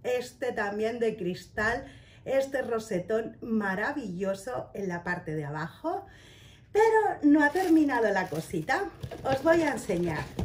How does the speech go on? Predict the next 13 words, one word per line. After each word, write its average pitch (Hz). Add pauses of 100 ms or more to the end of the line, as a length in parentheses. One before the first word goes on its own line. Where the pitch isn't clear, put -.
(200)
os 247
voy 320
a 311
enseñar 233
más 190
cosas. 180 (440)
Esta 427 (100)
es 311
la 269
presentación. 220 (380)
Os 226
llega 330
así, 269